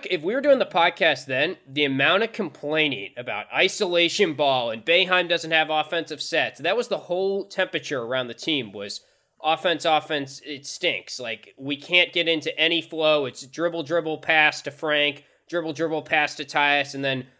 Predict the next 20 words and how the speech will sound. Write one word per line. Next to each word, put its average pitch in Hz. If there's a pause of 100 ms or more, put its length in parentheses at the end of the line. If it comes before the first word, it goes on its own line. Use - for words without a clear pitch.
(100)
late 160
in 156
the 147
shot 151
clock, 139
he 160
gets 147
into 131
an 117
isolation 123
set 135
and 120
chucks 135
up 127
a -
long 117
two 143
or 92
something. 98
And 107